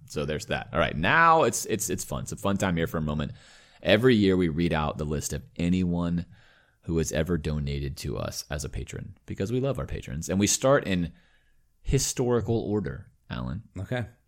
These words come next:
Speaker 1: So we're gonna read the very first person, which I already know that person is, their heart is warmed.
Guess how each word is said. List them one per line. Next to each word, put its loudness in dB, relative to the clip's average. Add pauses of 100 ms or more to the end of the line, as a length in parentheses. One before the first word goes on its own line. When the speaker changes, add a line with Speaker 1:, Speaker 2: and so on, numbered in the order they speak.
(160)
Speaker 1:
So -4
we're 4
gonna 2
read 4
the 2
very 2
first -2
person, -2
which 0
I 4
already 4
know 2
that 0
person -2
is, -6 (120)
their 0
heart 0
is -4
warmed. -6